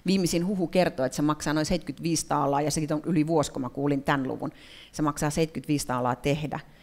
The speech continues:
ja se hinta on tosi kaukana seitsemästäkymmenestäviidestä taalasta. Ja silti se on tosi haluttava. Ja Suomessa me ajatellaan, että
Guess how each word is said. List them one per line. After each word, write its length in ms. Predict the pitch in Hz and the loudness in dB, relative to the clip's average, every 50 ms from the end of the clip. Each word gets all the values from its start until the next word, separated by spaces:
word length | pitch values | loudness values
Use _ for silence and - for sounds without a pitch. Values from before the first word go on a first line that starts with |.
| - - - | -20 -10 -6
ja 60 | 139 | -2
se 120 | 165 160 | -2 0
hinta 280 | 156 170 165 139 - 113 | 2 2 2 2 2 0
on 100 | 131 131 | -2 0
tosi 200 | 156 147 - 131 | -2 -2 -2 -2
kaukana 340 | - 117 123 113 113 113 139 | -2 0 0 0 -2 -4 -2
seitsemästäkymmenestäviidestä 1160 | - 143 131 - - 127 117 - - 117 - 123 123 - - 123 120 127 123 120 135 - - | -2 -2 -2 -2 -4 -8 -8 -8 -10 -8 -8 -6 -8 -6 -6 -4 -2 -2 -2 -2 -2 -6 -6
taalasta. 480 | - - 82 82 82 - 139 - - - - - - _ - _ - - - - _ - | -6 -6 -4 -4 -4 -4 -6 -8 -10 -14 -20 -20 -20 _ -20 _ -20 -20 -20 -20 _ -8
Ja 80 | 135 | 0
silti 200 | 143 156 143 135 | 2 2 2 4
se 80 | 127 147 | 2 0
on 80 | 135 | 0
tosi 180 | - 139 151 147 | -2 0 0 0
haluttava. 560 | 131 147 131 127 123 - - - - - - - - - - - - - - - - - - | 2 2 2 2 2 -2 -4 -8 -6 -6 -6 -12 -12 -20 -20 -20 -20 -20 -20 -20 -20 -8 -4
Ja 60 | - | -2
Suomessa 420 | 147 220 220 196 160 143 131 - 143 | 2 4 6 6 6 6 4 4 4
me 120 | 151 131 | 4 4
ajatellaan, 480 | 156 160 156 143 135 143 139 139 139 139 | 6 6 6 4 4 4 4 4 4 2
että 240 | 135 - - 143 | 2 2 2 0